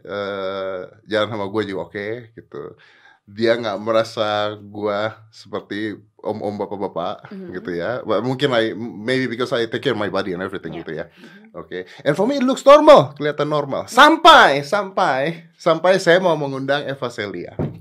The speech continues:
Speaker 2: Ya juga, abis itu lo mikir kan kayak, "Tunggu deh, gue kan dulu mangku-mangku dia.
Speaker 1: Yoi.
Speaker 2: Dulu kan gue gendong-gendong dia." <laughs>
Speaker 1: Terus, terus.
Speaker 2: Terus, terus.
Speaker 1: Tadi gue ngobrol sama dia.
Speaker 2: Mm-mm.
Speaker 1: Gue bilang, "Gue ngundang Eva Celia.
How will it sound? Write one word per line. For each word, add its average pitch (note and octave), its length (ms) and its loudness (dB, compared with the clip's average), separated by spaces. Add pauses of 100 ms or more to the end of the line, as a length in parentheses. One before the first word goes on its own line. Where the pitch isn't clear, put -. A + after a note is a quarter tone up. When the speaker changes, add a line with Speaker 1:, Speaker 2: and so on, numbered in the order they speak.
(1900)
Speaker 2:
Ya G#3 160 -10
juga, G#3+ 300 -4
abis G#3+ 200 -4
itu - 120 -6
lo B3 100 2
mikir A3+ 320 -8
kan G#3 160 -14
kayak, G3+ 200 -20 (600)
"Tunggu A3 200 -6
deh, G3 120 -4
gue G3+ 160 -2
kan D4 100 -4
dulu C4+ 220 0
mangku-mangku G#3 480 0
dia. B3+ 540 6
Speaker 1:
Yoi. F4 380 12 (520)
Speaker 2:
Dulu C4+ 120 6
kan F4+ 140 4
gue F4 160 6
gendong-gendong A#3 580 4
dia." E4 480 10 (460)
<laughs> A#3 380 0 (1700)
Speaker 1:
Terus, - 500 -4 (640)
terus. B3+ 240 -8
Speaker 2:
Terus, B3+ 320 -10
terus. A#3 160 -6
Speaker 1:
Tadi D#3+ 180 -2
gue F#3+ 140 -2
ngobrol D3 320 -4
sama A#2+ 80 -8
dia. F2+ 400 -8
Speaker 2:
Mm-mm. F#3+ 320 -16
Speaker 1:
Gue A2 160 -8
bilang, C#3 300 -8
"Gue A2+ 120 -10
ngundang A2 280 -8
Eva F2 180 -10
Celia. F2 460 -12